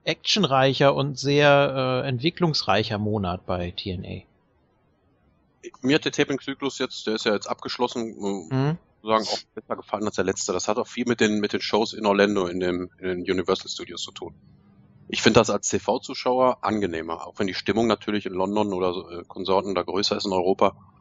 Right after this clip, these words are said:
Speaker 2: Aber das wirkt irgendwie geschlossener, das wirkt kompakter für eine T-V-Show.
Speaker 1: Ja.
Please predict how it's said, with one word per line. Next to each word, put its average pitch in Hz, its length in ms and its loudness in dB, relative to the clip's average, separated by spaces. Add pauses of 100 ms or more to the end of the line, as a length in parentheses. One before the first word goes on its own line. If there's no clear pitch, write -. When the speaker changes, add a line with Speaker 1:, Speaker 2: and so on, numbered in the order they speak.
(680)
Speaker 2:
Aber - 160 0
das - 180 0
wirkt - 160 -4
irgendwie 107 240 -2
geschlossener, 92 500 0
das 85 200 -8
wirkt 92 120 -6
kompakter 98 440 0
für - 80 -10
eine 92 120 -6
T-V-Show. 95 560 -4 (920)
Speaker 1:
Ja. 127 320 4